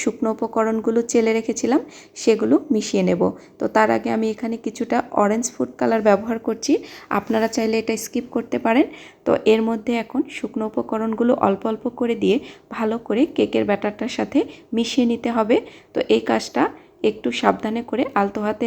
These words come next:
নেড়ে চেড়ে সবগুলোকে মিশিয়ে নিতে হবে। তো সবগুলো ভালো করে আমি মিশিয়ে নিয়েছি। কেকের ব্যাটার একদম রেডি হয়ে গেছে। এখন আমি এই ব্যাটারগুলোকে একটা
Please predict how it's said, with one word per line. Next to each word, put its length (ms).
নেড়ে 260
চেড়ে 200
সবগুলোকে 560
মিশিয়ে 340
নিতে 240
হবে। 220
তো 100
সবগুলো 480
ভালো 200
করে 140
আমি 140
মিশিয়ে 360
নিয়েছি। 300
কেকের 340
ব্যাটার 260
একদম 240
রেডি 260
হয়ে 180
গেছে। 240
এখন 280
আমি 200
এই 120
ব্যাটারগুলোকে 640
একটা 180